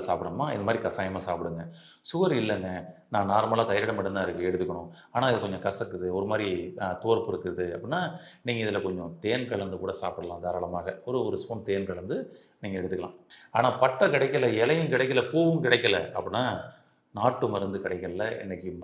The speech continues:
மந்தாரை பட்டை சூரணமே கிடைக்குது. மந்தாரை பட்டை சூரணமே கிடைக்கும், மந்தாரை பட்டையுமே கிடைக்குது. நீங்க நாட்டு மருந்து கடைகள்ல மந்தாரை பட்டை டைரக்டாவே நீங்க உங்களால வாங்க முடியும், கிடைக்குது.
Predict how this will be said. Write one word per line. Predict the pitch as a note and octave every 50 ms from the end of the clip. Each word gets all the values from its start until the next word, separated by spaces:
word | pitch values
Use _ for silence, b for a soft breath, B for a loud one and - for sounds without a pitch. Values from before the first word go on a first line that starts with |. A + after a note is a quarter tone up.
| - G2
மந்தாரை | G2 G#2+ A#2 B2+ C3 C3 B2+ A#2+ A2+ A#2 B2 B2 - -
பட்டை | - G2+ - - - - C3 B2+ - - - -
சூரணமே | C#3+ D#3 D#3+ D#3 C#3+ C3 C3 B2
கிடைக்குது. | A2 F#2+ F2+ F#2 - - - - _ _ _ _ _ B B B B B B B B _ -
மந்தாரை | A2+ A2 A2+ A#2+ A#2+ A#2 A2+
பட்டை | G#2+ - - -
சூரணமே | - B2+ B2+ B2+ B2+ B2+ C3
கிடைக்கும், | A#2 A2 F#2+ - G#2+ C#3 D3+ - - - - _ _ _ _ _ _ _ - G#2
மந்தாரை | G#2 A#2+ C#3 D3 E3+ E3 E3 E3 - -
பட்டையுமே | - B2+ B2 - - F#3+ F3+ F3+ F#3 F#3+
கிடைக்குது. | D#3 C#3+ B2 G2 G2 F2+ F#2
நீங்க | F#2+ G2+ G2
நாட்டு | F#2+ G#2+ A#2+ A#2 A#2
மருந்து | A2 A2 A2+ A#2 A#2+
கடைகள்ல | A2+ G#2+ G#2+ A2+ C#3 F3
மந்தாரை | D#3 B2+ B2+ C3 C#3+ C#3 -
பட்டை | B2 A#2+ A2+
டைரக்டாவே | G2 G2 G2+ A2+ B2+ C3+ - - D3+ D3 D#3
நீங்க | D#3+ D#3 C#3+ B2+
உங்களால | A2+ A2 G#2+ G#2 G#2
வாங்க | G2 F#2+ F#2+ F#2+
முடியும், | F2+ F2 E2+ - C3+ F3+ G3 F#3+ - -
கிடைக்குது. | - A#2 A2 F#2+ F2+ E2+